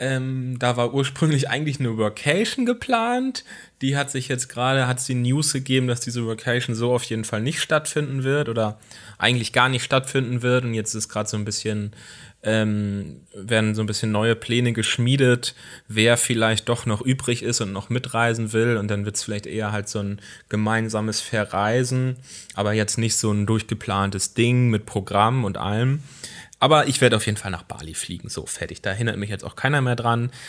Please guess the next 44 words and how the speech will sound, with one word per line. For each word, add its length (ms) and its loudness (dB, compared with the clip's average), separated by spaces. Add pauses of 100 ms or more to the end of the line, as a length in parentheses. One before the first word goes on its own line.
(140)
Werde 200 2
dann 100 0
da, 440 6
äh, 200 0
ja, 260 2
zehn 280 0
Tage 240 -2
auf 140 -6
Bali 340 4
sein. 400 0 (880)
Und 320 0
danach 640 2
geht's 240 0
dann 120 -2
auch 120 -2
noch 160 -2
gar 160 0
nicht 160 -2
zurück, 480 0
sondern 400 0
dann 340 0
reise 420 0
ich 220 -8
weiter 420 -2
im 120 -2
asiatischen 720 0
Raum. 380 0
Dann 100 -2
geht's 200 -4
nämlich 200 -4
erstmal 260 -4
nach 140 -6
Vietnam. 600 -2 (580)
Und 260 -4
da 240 0
werde 160 0
ich 80 -2
dann 200 -4
mit 100 -6
meiner 240 -6
Freundin, 720 0 (680)
ähm, 680 0
ja, 220 6
insgesamt 840 0